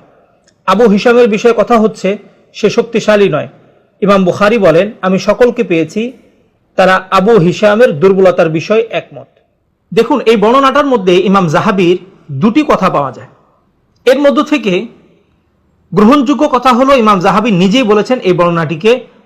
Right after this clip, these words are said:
জয়ীফ। শেখ আলবানী রহমতুল্লাহি আলাইহি দুই কথার মধ্যে জয়ীফ কথাটাকেই তিনি প্রাধান্য দিয়েছেন। কিন্তু আবু বকর জাকারিয়া এখানে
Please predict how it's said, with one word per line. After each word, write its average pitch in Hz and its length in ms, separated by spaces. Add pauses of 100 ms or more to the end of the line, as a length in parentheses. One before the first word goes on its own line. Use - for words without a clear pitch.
(180)
জয়ীফ। 147 360 (760)
শেখ 190 300
আলবানী 214 340
রহমতুল্লাহি 196 640
আলাইহি 170 340
দুই 175 240
কথার 208 300
মধ্যে 180 440 (380)
জয়ীফ 175 280 (120)
কথাটাকেই 190 600
তিনি 190 260
প্রাধান্য 180 520
দিয়েছেন। 127 400 (880)
কিন্তু 320 280
আবু 294 220
বকর 302 160
জাকারিয়া 226 480
এখানে 208 260